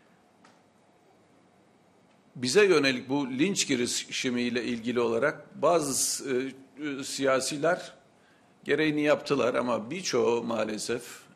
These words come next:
e, amasız kınama, e, basiretini dahi gösteremediler. Üzüntüyle belirtiyorum. Ben bu konuyla ilgili olarak orada bulunan, o, o linç girişimine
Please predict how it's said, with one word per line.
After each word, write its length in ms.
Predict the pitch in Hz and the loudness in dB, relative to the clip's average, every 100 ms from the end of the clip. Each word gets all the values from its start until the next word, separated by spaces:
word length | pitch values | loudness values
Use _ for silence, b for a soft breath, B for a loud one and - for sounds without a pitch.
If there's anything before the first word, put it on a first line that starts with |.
| - | -6
e, 60 | 113 110 55 - - - - - - - b b b b b b _ _ _ _ _ _ _ _ _ - | -4 -2 -4 -4 -4 -6 -6 -10 -14 -20 b b b b b b _ _ _ _ _ _ _ _ _ 0
amasız 540 | 139 180 165 185 175 - | 2 4 2 2 -4 -4
kınama, 440 | 165 160 170 170 | -2 0 2 2
e, 480 | 139 143 135 131 123 | 0 -2 0 0 2
basiretini 600 | 139 143 147 - 151 135 | 0 2 -2 -2 -4 2
dahi 240 | 127 147 | 2 4
gösteremediler. 920 | 135 120 131 117 117 107 92 104 - - | 2 2 2 2 2 -4 -4 -6 -8 -12
Üzüntüyle 600 | 127 107 120 113 113 120 | -10 -6 -6 -6 -2 0
belirtiyorum. 600 | 113 104 101 - 104 - 127 | -2 -4 -8 -8 -10 -4 -2
Ben 200 | 175 175 | -2 -2
bu 80 | |
konuyla 400 | 175 165 160 160 | 0 0 0 0
ilgili 320 | 156 143 151 151 | 0 0 0 2
olarak 380 | 147 147 135 | 4 2 2
orada 360 | 139 143 156 143 | 2 2 2 2
bulunan, 440 | 131 113 107 117 - 113 | 0 -2 -4 -6 -6 -4
o, 60 | 120 | -4
o 520 | - 117 117 113 117 | -2 -2 -2 -2 -2
linç 500 | 117 131 - - - | -4 -4 -6 -8 -4
girişimine 640 | 120 117 - 120 120 117 | -4 -2 -4 -4 -2 -2